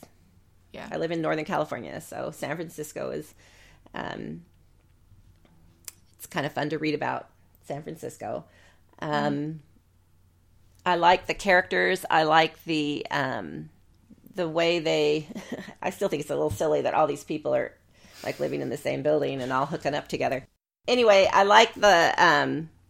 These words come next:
Speaker 2: all the different characters. It cracks me up how they all are hooking up together in this same building. It's like, where is this building that all
Speaker 1: This
Speaker 2: these
Speaker 1: magical
Speaker 2: hot people live? <laughs>
Speaker 1: wonderland.
Speaker 2: This magical place where all these hot people live and are hooking up.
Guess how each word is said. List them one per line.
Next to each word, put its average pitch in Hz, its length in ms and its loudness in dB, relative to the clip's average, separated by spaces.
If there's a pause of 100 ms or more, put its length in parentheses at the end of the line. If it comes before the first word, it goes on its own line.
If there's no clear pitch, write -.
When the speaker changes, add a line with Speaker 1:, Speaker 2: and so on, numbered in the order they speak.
(160)
Speaker 2:
all 202 100 8
the 208 60 2
different 208 280 0
characters. 165 600 2
It - 100 -4
cracks 220 320 0
me 190 120 0
up 185 100 4
how 185 140 -2
they 160 100 0
all 165 240 4
are 156 80 0
hooking 175 320 -4
up 165 160 -2
together 156 540 -2 (360)
in 160 180 -2
this 156 160 0
same 156 260 0
building. 156 420 2
It's 143 160 -6
like, 120 240 -6
where 147 240 -2
is 202 180 0
this 196 220 -10
building 165 600 -4 (160)
that - 240 -10
all 151 220 -4
Speaker 1:
This 160 100 -6
Speaker 2:
these 160 100 -4
Speaker 1:
magical 202 440 -2
Speaker 2:
hot 226 100 -4
people 165 80 -4
live? 214 180 0
<laughs> 196 180 0
Speaker 1:
wonderland. 185 140 4
Speaker 2:
This 269 380 6
magical 202 560 4
place 202 420 0
where - 100 -8
all 160 140 4
these - 260 -10 (280)
hot - 260 8
people 185 300 0
live 170 200 2
and - 80 -4
are 143 80 -4
hooking - 260 -6
up. - 220 -6